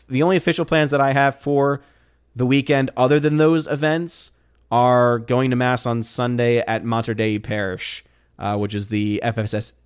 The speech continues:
P traditional Latin Mass parish there. So very, very hyped and excited to go there 'cause it's just,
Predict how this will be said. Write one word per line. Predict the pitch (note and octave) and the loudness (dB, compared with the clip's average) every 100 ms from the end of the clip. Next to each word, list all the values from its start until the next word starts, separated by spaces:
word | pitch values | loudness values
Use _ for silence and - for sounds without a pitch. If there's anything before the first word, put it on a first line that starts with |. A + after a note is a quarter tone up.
| - | -6
P | C3+ B2+ B2+ | -2 0 -2
traditional | - A2+ A2 A2+ | -4 -4 -2 -2
Latin | G#2+ G2 | -2 -2
Mass | G#2+ G#2+ - | -4 -4 -6
parish | - A2 A2 | -4 -4 -4
there. | - A2 A2 | -4 -4 -4
So | G2+ | -6
very, | G#2+ B2 A#2+ | 0 2 4
very | A2+ G#2+ | 2 0
hyped | G#2+ G#2 | 0 -2
and | G2+ | -6
excited | G2+ G#2+ G#2 G#2 - _ | -6 -2 -2 -6 -12 _
to | G#2 | -6
go | G#2+ G#2+ | -4 -2
there | A2 A2 | -2 -2
'cause | G#2+ | -4
it's | G#2 | -8
just, | G#2 - - | -8 -12 -18